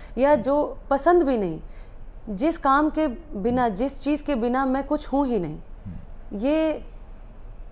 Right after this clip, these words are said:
Speaker 1: अगर मेरे अस्तित्व की बात करें
Speaker 2: जी।
Speaker 1: तो म्यूजिक के बिना मेरा कोई अस्तित्व ही नहीं है।
Speaker 2: बहुत सुंदर
Speaker 1: तो
Speaker 2: बात आपने, जी,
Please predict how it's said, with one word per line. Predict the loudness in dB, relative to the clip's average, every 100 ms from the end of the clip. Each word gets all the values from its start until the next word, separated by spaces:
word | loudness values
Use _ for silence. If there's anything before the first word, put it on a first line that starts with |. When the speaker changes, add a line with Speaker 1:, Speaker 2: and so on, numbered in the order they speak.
| -10 -2
Speaker 1:
अगर | 2 4 4
मेरे | 4 4
अस्तित्व | 2 2 0 0 0
की | 0
बात | 4 4 4
करें | -2 -2 -6 -14 -12 -6
Speaker 2:
जी। | -4
Speaker 1:
तो | 2 2
म्यूजिक | 4 2 0 0
के | 2
बिना | 2 2
मेरा | 2 0
कोई | 0 0
अस्तित्व | 0 -4 -2 0
ही | 0 0
नहीं | -2 -6
है। | -10 -6
Speaker 2:
बहुत | -4 -4
सुंदर | -4 -4 2
Speaker 1:
तो | 4 6
Speaker 2:
बात | 4
आपने, | 2 -4 -4 -2
जी, | -2